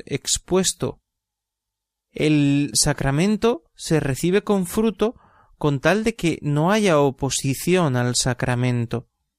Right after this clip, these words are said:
Aunque sea un niño que todavía no tiene esa conciencia de sí mismo, sin embargo, como no opone resistencia, recibe la gracia como semilla que está llamada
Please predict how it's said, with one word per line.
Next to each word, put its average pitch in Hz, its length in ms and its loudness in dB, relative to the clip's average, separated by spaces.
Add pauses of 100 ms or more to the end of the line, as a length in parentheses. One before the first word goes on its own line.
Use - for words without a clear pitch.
(560)
Aunque 151 540 2
sea 180 260 2
un 180 80 0
niño 180 280 2
que 139 100 -2
todavía 131 440 2
no 143 160 -2
tiene 151 500 0
esa 139 400 0 (120)
conciencia 135 720 0
de 131 140 2
sí 156 160 0
mismo, 170 580 0 (840)
sin 143 220 -2
embargo, 135 480 0
como 139 240 -2
no 139 220 2
opone 160 400 0
resistencia, 175 1000 -2
recibe 139 640 -2
la 117 120 0
gracia 120 580 -4 (480)
como 123 260 -2
semilla 131 640 0 (280)
que - 80 -4
está 143 200 -2
llamada 131 520 0